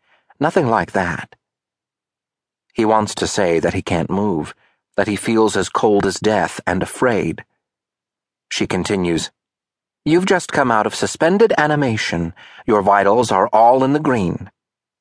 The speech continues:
You've been sleeping for eighteen hundred years in one of a thousand suspension units which you created.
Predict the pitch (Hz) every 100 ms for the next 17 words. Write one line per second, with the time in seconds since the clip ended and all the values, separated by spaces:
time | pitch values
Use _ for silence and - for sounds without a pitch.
0 | _ 107 113 110 110 113 - 139 151 123
1 | 87 85 - 123 - 110 151 - 131 120
2 | 117 123 117 117 131 107 104 95 92 -
3 | 98 101 98 95 92 - 113 120 131 147
4 | - 143 120 107 104 107 104 113 135 -
5 | - - - 120 - 101 113 - 135 147
6 | 127 76 80